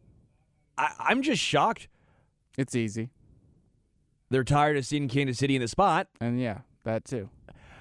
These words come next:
Speaker 2: Dan Patrick says it's gonna be a two-score game.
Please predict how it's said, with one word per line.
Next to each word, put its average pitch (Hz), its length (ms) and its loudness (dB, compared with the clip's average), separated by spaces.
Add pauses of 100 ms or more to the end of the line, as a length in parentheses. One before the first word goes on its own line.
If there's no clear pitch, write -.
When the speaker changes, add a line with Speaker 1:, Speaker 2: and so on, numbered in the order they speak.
(480)
Speaker 2:
Dan 180 200 2
Patrick 143 400 -2
says 113 260 -6
it's 104 140 -12
gonna 117 180 -8
be 110 100 -8
a 101 60 -8
two-score 113 500 -10
game. 107 300 -10